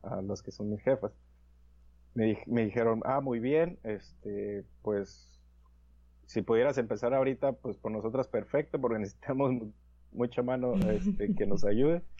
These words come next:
Speaker 2: Ajá.
Speaker 1: Y, pero, pues, por trámites me tuve que esperar un mes.
Speaker 2: Ujú.
Speaker 1: Y sí, o sea, sí se me abrió la puerta, eh, para empezar, porque les gustó el perfil,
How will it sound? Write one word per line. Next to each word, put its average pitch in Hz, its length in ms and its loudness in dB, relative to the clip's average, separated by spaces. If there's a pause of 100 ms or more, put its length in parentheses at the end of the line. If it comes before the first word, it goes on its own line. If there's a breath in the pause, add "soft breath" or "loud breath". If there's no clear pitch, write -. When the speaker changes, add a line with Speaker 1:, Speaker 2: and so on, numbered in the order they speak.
(160)
Speaker 2:
Ajá. 202 420 0 (120)
Speaker 1:
Y, 117 760 4 (180)
pero, 113 340 4
pues, 107 140 -2
por 101 200 -2
trámites 113 480 -2
me 98 120 -8
tuve 101 180 -6
que 110 60 -8
esperar 101 300 -2
un 104 140 -4
mes. - 320 -4 (520)
Speaker 2:
Ujú. 214 120 0
Speaker 1:
Y 113 460 0
sí, 180 240 2
o 151 100 6
sea, 120 180 4
sí 135 200 -2
se 147 120 -2
me 143 100 0
abrió 127 220 4
la 127 160 2
puerta, 123 560 2
eh, 98 200 -4 (100)
para 101 160 -2
empezar, 104 380 -2
porque 117 300 -4
les 113 180 0
gustó 135 520 0 (460)
el 110 200 2
perfil, 147 680 0